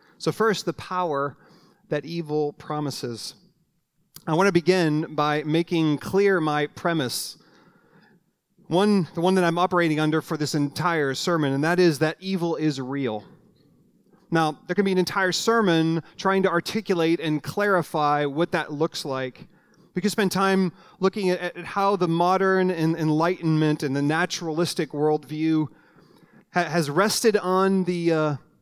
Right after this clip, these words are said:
on the scientific method in a way that, though all of its data and all of its information, it simply cannot, it cannot hold the weight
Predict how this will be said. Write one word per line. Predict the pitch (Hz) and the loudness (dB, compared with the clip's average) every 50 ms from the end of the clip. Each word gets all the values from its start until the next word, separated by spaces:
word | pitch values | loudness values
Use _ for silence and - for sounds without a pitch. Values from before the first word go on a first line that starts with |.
| _ - _ _ | _ -20 _ _
on | - 156 | -2 -2
the | 156 143 | 0 0
scientific | - 208 202 196 185 - 190 185 - 185 175 - | 0 2 2 2 2 2 0 -2 -2 -2 -6 -4
method | 165 156 175 180 175 - 208 185 165 | -2 0 0 0 0 0 -2 -2 0
in | 160 156 | 0 0
a | 156 | 0
way | 165 180 185 | 2 2 2
that, | 180 160 156 - _ _ _ _ _ _ _ _ _ _ _ _ - | 2 0 -2 -2 _ _ _ _ _ _ _ _ _ _ _ _ -8
though | 156 147 196 202 208 214 | -2 0 2 2 2 0
all | - 190 190 214 226 233 | 0 0 2 4 4 4
of | 226 208 | 6 6
its | 214 202 - - | 4 2 2 0
data | - - 190 190 196 208 196 | 0 0 2 4 4 4 4
and | 190 180 | 4 4
all | 175 175 190 | 4 2 2
of | 185 | 0
its | 185 - | 2 0
information, | 190 180 - 190 190 196 190 - 196 | 0 -2 0 0 0 0 2 2 0
it | 185 170 | -2 -2
simply | - - 220 247 226 220 214 220 | 0 2 2 2 2 2 -2 -4
cannot, | - - - - 214 220 214 214 208 196 202 214 - - - - - _ _ _ _ - - - | -4 -4 -8 -4 0 2 2 4 4 2 0 -2 -2 -6 -8 -8 -12 _ _ _ _ -16 -10 -6
it | 208 - - | -6 -6 -6
cannot | - - 196 214 233 233 - | -6 -4 -2 0 0 -2 -2
hold | - - - - - - 220 240 247 226 202 180 170 160 170 143 - - - - | -6 -12 -18 -14 -6 0 0 2 2 4 2 2 2 0 0 -2 -4 -8 -18 -10
the | 165 139 175 175 | -4 0 2 2
weight | 170 170 170 165 165 196 214 226 233 220 - - - - - | 2 2 2 2 2 2 2 2 0 -2 -6 -8 -8 -8 -8